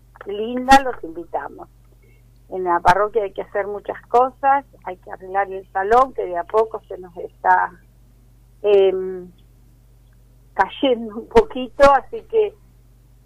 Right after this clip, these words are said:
si tenemos la voluntad de que la comunidad de Pebojó nos dé una mano, mil agradecidos de parte del padre y de toda la comunidad cristiana de la parroquia.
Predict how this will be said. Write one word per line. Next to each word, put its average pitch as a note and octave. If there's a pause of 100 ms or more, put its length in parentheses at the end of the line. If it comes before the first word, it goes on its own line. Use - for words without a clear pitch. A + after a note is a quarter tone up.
(220)
si G#3
tenemos B3
la A3+
voluntad G3+
de G3+
que G3
la F#3
comunidad F#3+
de A3
Pebojó G#3
nos G3+
dé G3+
una G3
mano, A3
mil G#3+
agradecidos F#3+
de F3
parte E3+
del E3+
padre G3+
y G3
de E3
toda E3+
la E3+
comunidad E3
cristiana E3
de D3
la -
parroquia. -